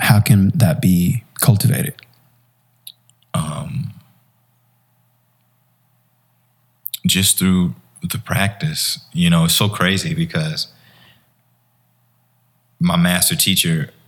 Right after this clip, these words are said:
Speaker 2: I used to think he was a bullshitter because it, it, he would only use a few words. It would always be like, "The practice, the work."
Speaker 1: Mm-hmm.
Speaker 2: No, I want something more intellectual. I want
Speaker 1: Mm-hmm.
Speaker 2: something
Speaker 1: Mm-hmm.
Speaker 2: more, you know. And it's like, no, I mean,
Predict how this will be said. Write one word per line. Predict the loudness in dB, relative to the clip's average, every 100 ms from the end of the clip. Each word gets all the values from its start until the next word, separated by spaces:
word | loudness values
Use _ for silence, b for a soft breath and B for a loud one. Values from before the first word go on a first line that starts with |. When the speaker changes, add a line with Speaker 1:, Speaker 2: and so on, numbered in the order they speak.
| _ _ _ _
Speaker 2:
I | -4
used | -2 -2
to |
think | 0 0
he |
was | 0 -2
a | -4
bullshitter | -4 -2 -2 -2 -2 -2 -6
because | -4 -4 -4
it, | -6
it, | -4 -2
he | -2 0
would | 0
only | 2 0
use | 0 -2
a | -4
few | -2 -2
words. | 0 0 0 -2
It | -2
would |
always | 0 -2
be | -2
like, | -4 -4
"The | -6
practice, | -4 -4 -4 -8 -8 -10 _ -20 _ _ _
the | -8 -4
work." | 0 0 -2 -8 -4
Speaker 1:
Mm-hmm. | 0 2 0 -6 -10
Speaker 2:
No, | -4 0 0
I | 0
want | 0 -2
something | -2 -2 -2
more | 0
intellectual. | 0 0 -2 -2 -2 -2 -4 0
I |
want | 2
Speaker 1:
Mm-hmm. | 2
Speaker 2:
something | 0 0 2
Speaker 1:
Mm-hmm. | 2
Speaker 2:
more, | 2 2 2
you | 2
know. | 2 0 -6 B B B B B B
And | -4
it's | -2 0
like, | 0 0
no, | 0 2 2 0 -2
I | 0
mean, | 0 2 2 0 -4